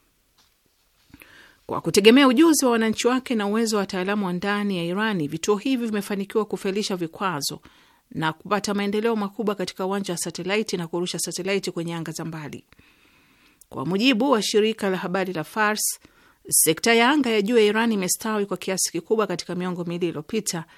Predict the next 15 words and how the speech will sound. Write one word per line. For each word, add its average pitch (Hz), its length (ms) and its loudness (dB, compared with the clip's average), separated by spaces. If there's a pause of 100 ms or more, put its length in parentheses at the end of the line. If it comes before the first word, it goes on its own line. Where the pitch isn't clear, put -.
(440)
na 147 180 -6
imepata 180 420 -2
mafanikio 208 680 0
mengi 262 380 2
kwenye 202 240 -2
utengenezaji 185 600 -4
wa 180 80 -2
satelaiti, 180 720 -4
kurusha 180 520 -2
angani 208 320 -2
satelaiti 180 560 -4
hizo 220 420 -2 (360)
na 214 120 -2
kufanya 202 360 0
utafiti 165 600 -4